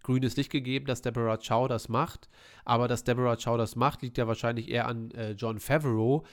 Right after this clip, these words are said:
weil sie bei Mando schon ein, zwei geile Folgen gedreht hat und sich bereits be-, bewiesen hat, dass sie das kann und so weiter, ja. Ähm, aber das, das macht mir doch schon große Bauchschmerzen.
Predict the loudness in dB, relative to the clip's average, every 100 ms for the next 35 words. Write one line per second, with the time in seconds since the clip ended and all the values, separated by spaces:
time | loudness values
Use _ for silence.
0 | -14 -2 0 0 -2 -4 0 0 0 0
1 | 0 2 2 2 0 -4 -2 -4 -4 -4
2 | -2 -2 -2 0 0 0 -2 0 0 -2
3 | -4 -2 -4 0 -2 -2 -14 -20 -20 -12
4 | -2 2 2 0 -4 -4 -2 -2 0 0
5 | 0 -6 -2 -2 0 0 -2 -4 -4 -4
6 | -8 -8 -10 -6 -4 -4 -6 -18 _ -14
7 | -10 -8 -6 -6 -6 -6 -6 -6 -10 -20
8 | -20 -20 -20 -12 -2 2 2 0 -2 -6
9 | -8 -16 -20 -12 -2 2 2 2 -2 -4
10 | -8 -10 -16 -20 -20 -20 -20 -20 -6 -4
11 | -2 -2 -4 -2 0 0 -2 -6 -6 2
12 | 4 6 4 4 6 4 -2 0 0 -2
13 | -6 -6